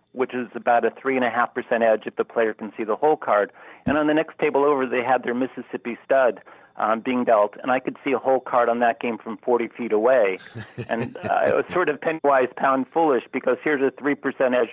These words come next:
Speaker 1: they're protecting, and they're so proud of themselves, and next door is a, is a fifty percent edge over the house. So I think that, in general, the industry has been wised up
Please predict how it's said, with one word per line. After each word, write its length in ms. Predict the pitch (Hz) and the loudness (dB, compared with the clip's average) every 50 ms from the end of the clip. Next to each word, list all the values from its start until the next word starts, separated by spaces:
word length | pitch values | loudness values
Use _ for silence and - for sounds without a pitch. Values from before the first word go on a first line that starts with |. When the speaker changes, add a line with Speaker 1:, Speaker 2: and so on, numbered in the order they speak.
| - | -4
Speaker 1:
they're 100 | - 120 | -6 -6
protecting, 640 | 113 - 120 110 - - 151 - - - 131 120 117 | -4 -4 -8 -6 -4 -2 -2 -2 -2 -4 -6 -4 -4
and 80 | 110 | -4
they're 100 | 107 107 - | -4 -4 -2
so 100 | - 120 | -4 -4
proud 340 | 113 - - 135 139 139 139 | -4 0 0 2 2 2 2
of 120 | 135 110 | 0 -4
themselves, 500 | 101 104 104 - - - 98 98 101 - - | -6 -10 -10 -4 0 2 2 2 2 0 -4
and 180 | 117 117 117 | -8 -6 -2
next 280 | 120 120 117 - - - | 0 -2 -2 -2 -4 -2
door 240 | - 143 139 127 110 | 0 2 4 2 2
is 60 | 98 | 2
a, 60 | 104 104 - - | 0 -4 -4 -4
is 80 | 127 120 - | -6 -6 -6
a 60 | 113 | -6
fifty 280 | - 123 117 - - 113 | -6 -6 -8 -8 -8 -12
percent 440 | - - 104 - - 117 110 107 | -10 -10 -8 -4 -2 -2 0 0
edge 240 | 113 113 104 95 - - - - - - - - - | 2 0 0 0 -4 -12 -20 -20 -20 -20 -20 -8 -4
over 200 | - 120 107 113 | -2 0 0 0
the 140 | 101 107 101 | 0 0 0
house. 400 | 98 135 139 135 120 104 104 - - - - - _ _ _ _ - - - - - - - _ _ - | 0 2 2 2 2 0 -2 -6 -14 -20 -20 -20 _ _ _ _ -20 -20 -20 -20 -20 -20 -20 _ _ 0
So 360 | 156 151 151 147 147 147 - - | 2 2 4 4 4 4 2 2
I 200 | 160 160 - - - _ | 2 0 0 -2 -6 _
think 340 | - 196 196 208 208 - 165 | -4 -4 -4 -4 -6 -6 -2
that, 280 | 160 170 156 156 151 - | 0 2 2 2 2 2
in 140 | 147 143 131 | 0 0 0
general, 340 | 151 139 147 147 147 135 - - | 0 0 0 0 0 -2 -4 -4
the 120 | 131 135 | -2 -2
industry 380 | 139 139 139 131 - - - 135 | -2 -2 -2 -4 -6 -4 -4 -4
has 80 | 127 117 | -4 -2
been 200 | - 135 123 120 | -2 0 0 2
wised 400 | 117 117 120 120 120 113 - - | 4 4 4 4 2 2 0 0
up 220 | 120 117 - - | -2 -2 -2 -6